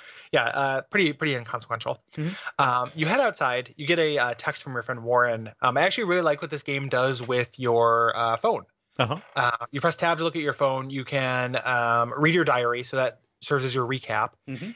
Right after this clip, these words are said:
Speaker 1: And it never leads you to this, but this is how you get the origin story of what happened to you before the school.
Speaker 2: Yes.
Speaker 1: Going to the school. Um, you also get texts from people, and at the beginning of every episode, you can see the te-,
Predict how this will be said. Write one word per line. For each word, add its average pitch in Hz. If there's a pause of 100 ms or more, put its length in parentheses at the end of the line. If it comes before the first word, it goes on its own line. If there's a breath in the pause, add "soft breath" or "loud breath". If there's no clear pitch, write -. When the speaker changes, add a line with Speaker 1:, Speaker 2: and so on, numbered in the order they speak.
(160)
Speaker 1:
And 143
it 147
never 185
leads 220
you 143
to 123
this, 117
but 135
this 143
is 147
how 139
you 131
get 135
the 127
origin 127
story 117
of 110
what 110
happened 117
to 117
you 113
before 110
the 107
school. 135
Speaker 2:
Yes. -
Speaker 1:
Going 113
to 110
the -
school. 139 (400 loud breath)
Um, 143
you 151
also 143
get 135
texts -
from 143
people, 123
and 131
at 131
the 123
beginning 175
of 143
every 139
episode, 143
you 123
can 139
see 147
the 131
te-, 135